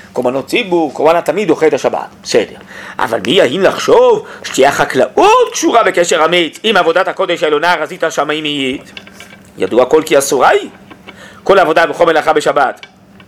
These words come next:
ובחריש ובקציר תשבות, ואיך יכול הקורבן הבא בהיכל חמש בקמה להיות דוחה את השבת? אם לא הרמז הגדול שיש כאן, כי החקלאות הארץ ישראלית בישראל, יסוד יישובו ובניין נחלתו, נמשכת ממקור הקודש באומה, באומה קדושה זו.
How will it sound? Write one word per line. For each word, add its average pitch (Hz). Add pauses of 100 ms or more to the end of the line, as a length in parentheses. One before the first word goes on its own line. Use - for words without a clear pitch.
(440)
ובחריש 165
ובקציר 190
תשבות, 185
ואיך 175
יכול 180
הקורבן 170
הבא 170
בהיכל 165
חמש 165
בקמה 190 (240)
להיות 170
דוחה 170
את 185
השבת? 165 (1400)
אם 160
לא 214
הרמז 196
הגדול 180 (100)
שיש 143
כאן, 262 (680)
כי 175
החקלאות 160
הארץ 226
ישראלית 196
בישראל, 196
יסוד 208
יישובו 175
ובניין 202
נחלתו, 196 (280)
נמשכת 165
ממקור 214
הקודש 247
באומה, 214
באומה 254
קדושה 196
זו. 226